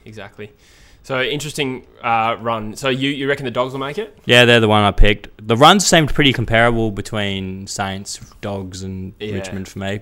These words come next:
Speaker 2: So
Speaker 1: I'll
Speaker 2: I
Speaker 1: s-
Speaker 2: sort of just chose the Dogs.
Speaker 1: I'll, I'll probably go Richmond, but I don't say that with full confidence.
Speaker 2: Half the reason I went the Dogs is so I could put Richmond in ninth for the
Speaker 1: Mm.
Speaker 2: memes.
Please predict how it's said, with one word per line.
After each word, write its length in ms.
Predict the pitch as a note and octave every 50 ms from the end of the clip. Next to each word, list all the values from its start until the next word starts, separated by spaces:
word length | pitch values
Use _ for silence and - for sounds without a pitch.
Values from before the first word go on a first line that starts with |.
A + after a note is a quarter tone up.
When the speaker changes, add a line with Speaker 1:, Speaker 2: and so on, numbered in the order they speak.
| - - -
Speaker 2:
So 60 | A#2
Speaker 1:
I'll 60 | G#2
Speaker 2:
I 20 |
Speaker 1:
s- 80 | G2+ -
Speaker 2:
sort 100 | A#2+ A#2+
of 60 | A2+ G#2+
just 100 | G#2+ -
chose 220 | - A#2 G#2+ G2
the 60 | F#2+ F2
Dogs. 400 | F2+ G2 G2 G2+ G#2+ G#2 - - - - _ _ - -
Speaker 1:
I'll, 160 | B2 C3+ C#3 -
I'll 60 | - C3+
probably 260 | E3 F#3+ G3 A3 F3
go 180 | B2+ C3+ B2+ A#2
Richmond, 520 | G#2+ G#2+ A2+ - - - A2 G2+ F#2+ G#2 - _ _ _
but 100 | - A2+ A2+
I 100 | A2 G#2+
don't 220 | A2 A#2+ B2 A#2
say 120 | - C3+
that 100 | B2 -
with 120 | - A2 -
full 140 | - A#2+ G#2+
confidence. 260 | - A2 G#2 A2 D3 D#3
Speaker 2:
Half 160 | E3 - -
the 100 | F#3 D#3+
reason 300 | D3+ D3+ D#3 C3 C3+ C#3
I 160 | C3+ B2+ A#2+
went 360 | A2+ G#2+ G#2 B2 B2 A#2+ A2+ -
the 60 | A2
Dogs 280 | G2+ A2+ G#2+ G#2+ G#2
is 80 | G#2 -
so 120 | - G#2+
I 60 | G#2 -
could 140 | - G2
put 140 | - - -
Richmond 400 | - G#2 G2+ - - G#2+ G2+ F#2+
in 100 | F#2+ F#2+
ninth 360 | F#2+ G2 F#2+ F#2 F#2 F#2 -
for 140 | - - -
the 80 | F#2+ F#2+
Speaker 1:
Mm. 40 | F#2+
Speaker 2:
memes. 420 | F#2+ F#2 F#2 F#2+ G2 F#2 - -